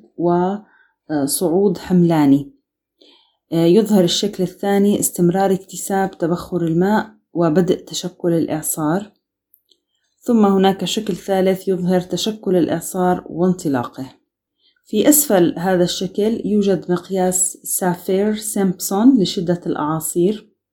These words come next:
آه، الدرجة الأولى تكون سرعة الرياح من مائة وتسعة عشر إلى مائة وثلاثة وخمسون كيلومتر في الساعة. الدرجة الثانية تكون سرعة الرياح م-،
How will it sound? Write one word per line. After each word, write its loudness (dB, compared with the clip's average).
آه، 2
الدرجة 6
الأولى 4
تكون -2
سرعة 0
الرياح 2
من 6
مائة 4
وتسعة -4
عشر -2
إلى 0
مائة 4
وثلاثة 0
وخمسون -2
كيلومتر -2
في -10
الساعة. -2
الدرجة 4
الثانية 4
تكون -2
سرعة -2
الرياح 2
م-، 0